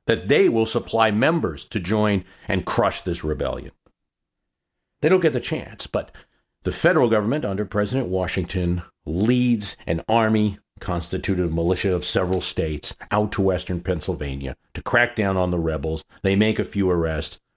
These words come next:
Rebellion ended. The Whiskey Rebellion is important for codifying the power of the national government over a group of rebellious people. It's also important for making sure that the western frontier didn't separate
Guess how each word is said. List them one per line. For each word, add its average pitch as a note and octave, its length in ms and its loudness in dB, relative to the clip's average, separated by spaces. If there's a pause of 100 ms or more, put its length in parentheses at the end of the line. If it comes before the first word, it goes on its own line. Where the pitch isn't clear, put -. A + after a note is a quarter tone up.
Rebellion D#2+ 500 0
ended. C2 420 -8 (1600)
The D#3 80 4
Whiskey A#3+ 320 4
Rebellion F3 420 4
is C3+ 120 0
important B2+ 580 0
for A2+ 460 0
codifying G#2+ 760 0
the F2 80 -2
power A2+ 500 2
of G2 120 0
the F2+ 80 -2
national F#2+ 540 0
government D#2+ 600 -4 (280)
over F2 180 2
a E2+ 40 0
group F2+ 220 0
of E2+ 80 0
rebellious E2 540 -2
people. - 480 -6 (300)
It's - 100 -4
also G#3 380 2
important G#2+ 500 -2
for G#2 280 0 (180)
making D#3 320 0
sure A#2 440 2
that E2+ 340 -2
the F2 220 -2 (400)
western G#2 560 2
frontier F2+ 500 0
didn't A2+ 260 0
separate F2 760 -4